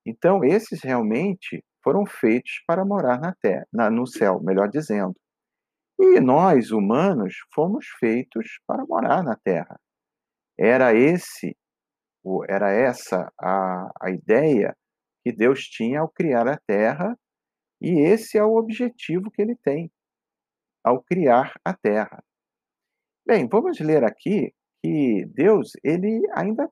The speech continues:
tem esse objetivo. Vamos ler aqui o Salmo trinta e sete, versículo vinte e nove. Então, Salmo trinta e sete, versículo vinte e nove, que é uma profecia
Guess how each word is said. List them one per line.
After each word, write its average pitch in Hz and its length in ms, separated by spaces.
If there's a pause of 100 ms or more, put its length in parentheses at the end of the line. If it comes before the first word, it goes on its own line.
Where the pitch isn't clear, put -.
(100)
tem 202 220
esse - 240
objetivo. 92 680 (1080)
Vamos 214 220
ler 175 180
aqui 139 220
o 127 60
Salmo 135 720
trinta 147 320
e 117 40
sete, 104 720 (300)
versículo 117 640
vinte 98 320
e 180 60
nove. 101 480 (960)
Então, 104 200
Salmo 110 720 (140)
trinta 113 360
e 92 60
sete, 95 600
versículo 131 640
vinte 107 280
e - 20
nove, 113 560 (1000)
que 185 140
é 170 80
uma 196 180
profecia 165 960